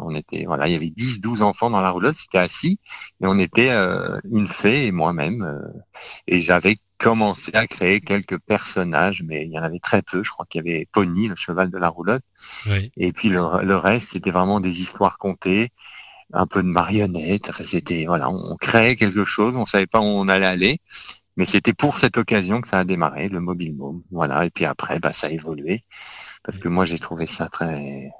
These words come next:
Speaker 1: bah, super sympa, quoi, de, le contact et le, voilà, que le ressenti avec les enfants qui, qui rigolaient, tout, toute cette, ces, ces, ces bons, ces bons partages, quoi. Et puis ma, ma femme qui bossait dans une, euh,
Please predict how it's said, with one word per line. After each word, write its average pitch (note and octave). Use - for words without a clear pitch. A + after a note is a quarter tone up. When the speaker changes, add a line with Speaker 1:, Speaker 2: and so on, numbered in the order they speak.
Speaker 1:
bah, C#2+
super D2+
sympa, G#2+
quoi, G#2+
de, E2
le E2
contact G#2
et F#2+
le, F2+
voilà, C#3+
que G2
le G2+
ressenti G2+
avec G2
les F#2+
enfants A#2+
qui, F#2
qui F#2+
rigolaient, A2
tout, F#2+
toute -
cette, F#2
ces, F2+
ces, -
ces -
bons, F#2
ces -
bons F#2
partages, D3
quoi. F2+
Et F#2
puis G#2
ma, F#2+
ma F#2
femme G#2+
qui F#2
bossait F2+
dans F2
une, E2+
euh, E2